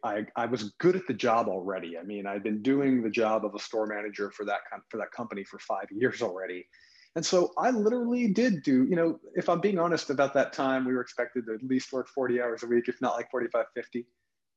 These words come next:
Eh, probably snuck out a little bit here and there to go to the gym early. I probably snuck out a little bit here and there to go and get ready to go out for the evening to, like, learn new social skills that I've been learning in all these books and programs.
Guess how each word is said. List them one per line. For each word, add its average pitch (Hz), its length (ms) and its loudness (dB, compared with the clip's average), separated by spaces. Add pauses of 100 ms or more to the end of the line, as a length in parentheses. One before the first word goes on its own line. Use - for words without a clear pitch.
(120)
Eh, 330 300 0
probably 202 220 4
snuck - 340 2
out 139 160 6
a 139 40 4
little 135 200 2
bit 135 140 0
here 135 240 0
and 127 120 0
there 127 320 0
to 123 120 -10
go 131 160 0
to 127 40 -2
the 123 80 -2
gym 123 280 0
early. 123 400 0
I 131 40 -2
probably 151 200 -2
snuck 139 320 -2
out 135 100 2
a 131 40 -4
little 127 140 -12
bit 123 160 -4
here 127 160 -6
and 123 120 -12
there 120 280 -10 (520)
to 151 80 -2
go 127 520 4
and 117 460 -4
get 123 240 0
ready 120 380 0
to - 120 -10
go 131 200 -2
out 120 220 -2
for 139 80 -4
the 120 100 -2
evening 123 380 -2
to, 120 100 -8
like, 101 260 -4
learn 123 160 -2
new 123 140 2
social - 540 -6
skills 113 360 -4
that 110 120 -8
I've 104 100 -6
been 107 140 -8
learning 117 280 2
in 113 80 -4
all 107 80 -4
these 113 140 -10
books - 300 -6
and 110 80 -20
programs. 110 600 -4